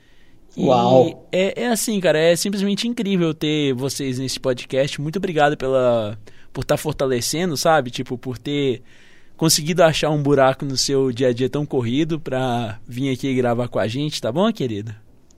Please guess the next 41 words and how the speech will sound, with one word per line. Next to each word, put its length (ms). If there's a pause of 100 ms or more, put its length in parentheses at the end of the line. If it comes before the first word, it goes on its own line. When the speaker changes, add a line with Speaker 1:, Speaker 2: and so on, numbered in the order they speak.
(240)
Speaker 2:
Cara, 360
eu 140
que 80
agradeço. 600
Agora 260
eu 80
vou 560
pra 160
facul, 560
né, 260
que 120
ninguém 340
pode 260
ficar 180
parado, 600
mas 560 (880)
todo 260
o 40
tempo 400
do 120
mundo 340
disponível 540
pra 100
poder 240
falar 240
com 100
você 260
aí, 300
cara. 580
Speaker 1:
Ô, 180
Speaker 2:
Eu 40
Speaker 1:
querido, 360
muito 300
obrigado, 580
viu? 360 (640)
Eu 180
Speaker 2:
É 40
um 80
lance 400
Speaker 1:
an- 80
Speaker 2:
bem, 600